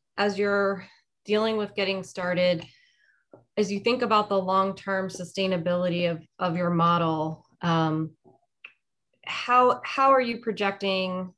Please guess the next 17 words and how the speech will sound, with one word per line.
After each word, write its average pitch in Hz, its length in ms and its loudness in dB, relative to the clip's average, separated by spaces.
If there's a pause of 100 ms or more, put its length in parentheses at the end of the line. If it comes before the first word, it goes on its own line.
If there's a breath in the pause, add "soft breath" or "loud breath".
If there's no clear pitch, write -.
(120)
the 175 580 -2 (300)
rent 190 560 0 (380)
as, 175 680 0
um, 160 600 -4 (720 loud breath)
a 196 60 -6
sustainable 196 640 0
source 180 460 -4
of, 170 340 0
of 165 220 -2
revenue 175 420 0 (100)
for 170 160 -2
you 165 280 0
as 170 480 -4 (120)
properties, 170 640 -2
you 165 60 0
know, 160 120 2
need 165 400 0